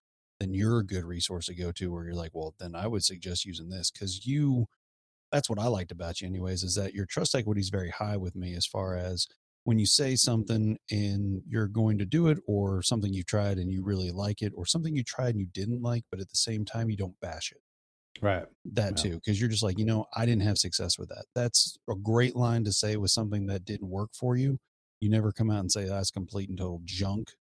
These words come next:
Speaker 1: You'll say,
Speaker 2: Right.
Speaker 1: "You know, I would probably steer this way, or I wouldn't invest my money in that," or something. You, you have a very nice way of putting it to the community, especially in the, uh,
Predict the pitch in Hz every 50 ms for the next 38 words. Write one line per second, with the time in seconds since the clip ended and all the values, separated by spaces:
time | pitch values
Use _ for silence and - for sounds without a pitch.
0 | _ _ _ _ - 110 107 110 107 101 98 98 107 107 113 113 113 107 - -
1 | - 104 104 104 101 - - 113 110 107 107 107 - - - 117 107 101 95 113
2 | 113 - - 120 110 107 104 98 95 95 101 107 104 101 101 95 95 95 92 -
3 | 104 95 92 95 101 101 101 95 95 92 95 95 95 95 92 87 90 - - 143
4 | 131 117 113 107 107 120 117 104 _ - - - - _ - 120 107 101 95 113
5 | 117 117 110 107 110 104 104 98 - 104 95 87 87 - - 110 113 104 98 95
6 | 92 87 - - - - 85 - - 95 95 104 104 101 95 90 87 85 85 -
7 | - 131 123 - - 117 101 95 92 92 87 87 87 87 87 85 85